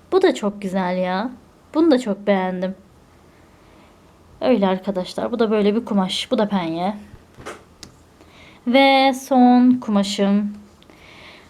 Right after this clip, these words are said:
Böyle pankekli, dondurmalı, şekerli, kirazlı bir kumaş bu da. Benim kumaş serim bu kadardı.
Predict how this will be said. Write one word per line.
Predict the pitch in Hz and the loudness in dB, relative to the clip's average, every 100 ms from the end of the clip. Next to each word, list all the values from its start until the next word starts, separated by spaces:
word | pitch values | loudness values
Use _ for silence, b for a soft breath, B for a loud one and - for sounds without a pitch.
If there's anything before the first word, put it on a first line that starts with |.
| B | B
Böyle | 240 226 220 220 214 220 220 220 | 2 4 2 2 2 2 -2 -2
pankekli, | 254 247 233 226 208 - 190 190 196 190 | 2 2 2 -4 -4 -4 2 4 4 2
dondurmalı, | 226 233 226 214 208 202 175 180 180 | 2 4 2 2 4 2 2 -2 -4
şekerli, | 185 - - - 220 208 196 180 175 175 190 - - | -4 -2 -2 0 2 4 2 0 -2 -2 -6 -14 -8
kirazlı | - 226 220 202 196 196 214 | -2 2 2 0 -2 -8 -4
bir | 247 247 247 | 0 0 -2
kumaş | 220 202 202 202 | 0 2 0 -2
bu | 180 175 | -4 0
da. | 226 247 - _ _ _ - B B B B B B B B _ _ - | 2 0 -8 _ _ _ -20 B B B B B B B B _ _ -2
Benim | 285 311 320 320 | 2 4 4 2
kumaş | - 302 311 | 0 2 0
serim | - 302 285 294 277 | -2 -4 -2 -2 -2
bu | 262 | -2
kadardı. | 285 233 220 202 196 240 | 0 0 0 -2 -2 -4